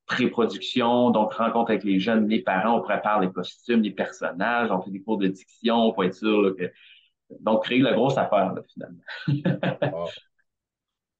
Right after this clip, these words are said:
Speaker 2: Euh, dernière question que j'a-, j'avais pour toi, parce que, bon, on, on a parlé déjà, t'as travaillé sur différents, euh, projets, différents médias.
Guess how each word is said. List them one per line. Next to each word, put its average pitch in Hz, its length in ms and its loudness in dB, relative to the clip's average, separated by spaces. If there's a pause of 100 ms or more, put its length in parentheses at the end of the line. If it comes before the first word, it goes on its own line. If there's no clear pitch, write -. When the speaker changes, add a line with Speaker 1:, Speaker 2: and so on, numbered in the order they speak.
(400)
Speaker 2:
Euh, 117 180 6 (840)
dernière 123 320 -6
question 147 320 -4
que 113 60 -16
j'a-, 95 220 -6
j'avais 95 280 -6
pour - 160 -12
toi, 147 100 0
parce 120 160 -4
que, 120 220 4
bon, 110 480 2
on, 101 80 -2
on 98 60 -2
a 95 80 -4
parlé 95 260 -8
déjà, 104 260 -2
t'as 101 120 -6
travaillé 131 280 -8
sur 98 280 -6
différents, 107 840 -2 (140)
euh, 90 200 0
projets, 107 420 0
différents 101 280 -6
médias. 107 320 -4